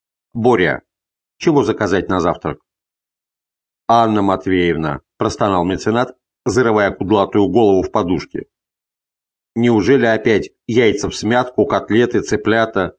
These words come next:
Надоело, тоска, мрак. Знаете что? Дайте нам свежие корки, сёмги, коньяку, да сварите нам уху, что ли. И также, знаете что, тащите всё это сюда.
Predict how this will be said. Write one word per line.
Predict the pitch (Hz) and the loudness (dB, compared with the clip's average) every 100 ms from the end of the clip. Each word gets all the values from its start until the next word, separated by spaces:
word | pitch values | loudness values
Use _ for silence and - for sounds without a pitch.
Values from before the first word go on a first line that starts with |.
| _ 110 | _ -4
Надоело, | 120 113 101 87 80 73 - | -2 0 0 0 -2 -4 -4
тоска, | 117 120 - - 82 - _ - | -2 -2 -4 -2 -2 -4 _ -6
мрак. | 101 101 78 - _ _ _ _ _ _ - | -2 0 0 -4 _ _ _ _ _ _ -4
Знаете | 120 180 - | 0 0 0
что? | 98 - 78 87 _ _ _ _ _ _ _ _ - | -4 -4 -10 -10 _ _ _ _ _ _ _ _ -4
Дайте | 160 226 214 | 2 2 2
нам | 160 143 120 - | 2 2 0 -6
свежие | - 156 160 127 107 104 | -4 2 2 4 2 0
корки, | - 196 185 165 165 156 147 - _ - | 2 2 2 -2 0 2 2 0 _ -16
сёмги, | - 175 170 160 135 143 135 123 _ _ _ | -6 0 2 2 2 4 2 0 _ _ _
коньяку, | 190 143 113 - 156 160 147 - _ _ | 0 2 2 0 2 2 0 -8 _ _
да | 131 131 | -2 0
сварите | 160 226 226 165 | 2 0 0 0
нам | 123 107 | 2 2
уху, | 104 - 196 | 0 0 -2
что | - - | -2 -2
ли. | 80 80 71 - _ _ _ _ _ _ _ _ _ - | 0 0 -2 -6 _ _ _ _ _ _ _ _ _ -2
И | |
также, | 185 226 175 170 | 0 0 0 0
знаете | 165 220 117 104 | 2 2 2 -2
что, | - 98 87 - _ _ | -2 -2 -2 -6 _ _
тащите | 180 185 - 233 135 | 0 0 0 -2 0
всё | - 120 | 0 0
это | 98 95 | 0 -2
сюда. | - 98 76 | -2 -2 -2